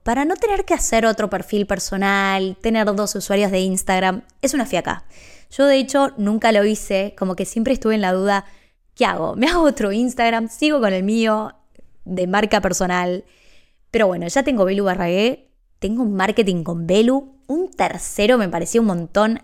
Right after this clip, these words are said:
así que nunca lo hice. Bueno, esta opción creo que va a estar buena porque nos va a dar la posibilidad de poder tener fotos especiales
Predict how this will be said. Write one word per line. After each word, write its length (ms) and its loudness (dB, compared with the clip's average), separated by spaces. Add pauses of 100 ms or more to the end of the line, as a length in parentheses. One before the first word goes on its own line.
(120)
así 180 -16
que 100 -2
nunca 220 2
lo 100 2
hice. 320 -4 (640)
Bueno, 180 0 (100)
esta 180 -2
opción 460 0
creo 160 0
que 80 0
va 60 0
a 20 -8
estar 220 0
buena 380 2
porque 380 0
nos 180 -4
va 60 0
a 40 2
dar 100 2
la 140 2
posibilidad 680 0
de 240 -2 (380)
poder 320 0
tener 320 2
fotos 540 0 (160)
especiales 1000 0